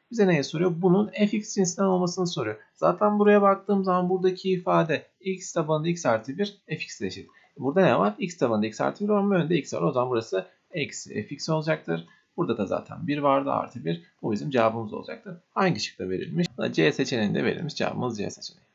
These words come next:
Olduğuna göre x'in y türünden eşit aşağıdakilerden hangisidir diyor. Baktığımız zaman arkadaşlar bunun tersini aldık. Hani yer değiştirirsek fonksiyon şu hale dönecektir.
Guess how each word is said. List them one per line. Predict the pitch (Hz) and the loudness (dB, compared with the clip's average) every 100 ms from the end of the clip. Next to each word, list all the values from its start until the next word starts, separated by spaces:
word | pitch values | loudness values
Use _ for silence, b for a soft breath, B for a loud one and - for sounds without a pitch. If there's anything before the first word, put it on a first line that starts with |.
| - - _ - | -20 -20 _ 0
Olduğuna | 190 156 139 127 | 2 4 2 2
göre | 120 120 | 2 2
x'in | 117 - - 156 | 0 -4 -4 0
y | 120 123 139 | 6 6 6
türünden | - 123 110 | 2 -2 0
eşit | 107 - | -2 0
aşağıdakilerden | 110 - 110 107 113 123 107 | 0 0 -4 -2 0 0 -2
hangisidir | 120 117 104 - - 185 | -4 -4 -6 -8 -10 -10
diyor. | 117 | -8
Baktığımız | 196 185 202 190 175 | -6 -6 -2 -2 0
zaman | 170 | 2
arkadaşlar | 170 170 165 165 160 | 0 0 -4 -4 -4
bunun | 156 | -4
tersini | 160 139 139 - 160 | -2 -2 -4 -6 -6
aldık. | 147 135 - | -6 -8 -12
Hani | 104 175 | -4 2
yer | 175 147 | 4 4
değiştirirsek | 113 104 87 - 196 - | -2 -2 -10 -10 -10 -10
fonksiyon | 185 127 - 170 | -6 -6 -4 -4
şu | 170 135 | 0 0
hale | 92 - | 0 -2
dönecektir. | - 55 - - 196 202 | -12 -12 -16 -14 -14 -14